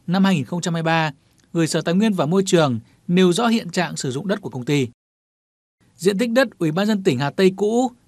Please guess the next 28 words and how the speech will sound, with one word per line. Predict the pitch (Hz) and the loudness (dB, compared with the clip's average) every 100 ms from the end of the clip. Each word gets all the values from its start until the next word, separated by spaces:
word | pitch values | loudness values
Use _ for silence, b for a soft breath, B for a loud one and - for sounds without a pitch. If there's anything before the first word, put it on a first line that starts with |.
| - | -4
cho | 202 | -2
công | 208 196 | 0 0
ty | 202 202 180 | 0 0 2
Detexco | 175 202 208 - 185 175 | 0 0 -4 0 2 2
Việt | 143 151 | -2 0
Nam | 156 165 | 0 2
thuê | 180 190 170 B B | 4 4 4 B B
được | 165 156 - | 0 0 2
Sở | 151 | -2
Tài | 147 | -2
nguyên | 165 208 | 0 0
và | 165 | 0
Môi | 151 196 | 2 2
trường | 190 147 | 2 0
Hà | 131 127 | -2 -2
Tây | 170 170 | 0 0
cấp | 160 226 | 0 -2
giấy | 185 160 | 0 2
chứng | 190 | 4
nhận | 202 190 B B B - | 4 2 B B B -2
quyền | 165 156 | 0 2
sử | 135 | -2
dụng | 147 185 | -2 0
đất | 240 208 | 0 -2
ngày | 143 135 151 | -4 -2 0
bảy | 123 | -2
tháng | 123 127 | -2 -4
chín | 156 160 | 0 0